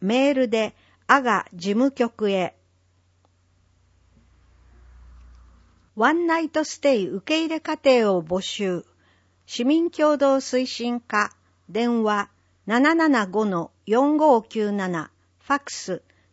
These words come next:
七七五の零零零七。独立行政法人国際交流基金。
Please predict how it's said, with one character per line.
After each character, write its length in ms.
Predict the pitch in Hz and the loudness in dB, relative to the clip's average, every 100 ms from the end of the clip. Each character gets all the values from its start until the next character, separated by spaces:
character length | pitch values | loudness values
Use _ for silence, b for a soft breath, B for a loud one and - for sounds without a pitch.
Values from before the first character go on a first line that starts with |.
| - | -6
七 260 | 220 277 | 0 2
七 320 | 302 302 254 196 | 4 4 2 0
五 180 | 196 | -2
の 260 | 208 170 - _ - | -2 -2 -6 _ -6
零 320 | 226 277 294 | -2 0 0
零 260 | 285 233 | 0 -2
零 280 | 185 196 202 | -4 -4 -4
七。 380 | 202 196 180 156 _ _ _ _ _ _ _ _ _ _ _ _ _ _ _ _ - | -4 -6 -6 -8 _ _ _ _ _ _ _ _ _ _ _ _ _ _ _ _ -2
独 280 | 214 233 339 | 0 0 0
立 280 | 339 - 285 | 0 -2 0
行 200 | 285 311 | 2 2
政 340 | - 311 302 | 2 0 2
法 240 | 285 269 | 2 2
人 240 | 220 190 175 | 2 -4 -6
国 220 | - 240 | -6 -8
際 300 | - 320 320 - | -4 -2 -2 0
交 280 | 285 277 | 2 4
流 240 | 269 262 247 | 4 0 0
基 180 | - - | -6 -8
金。 360 | 247 208 151 | -2 -2 -4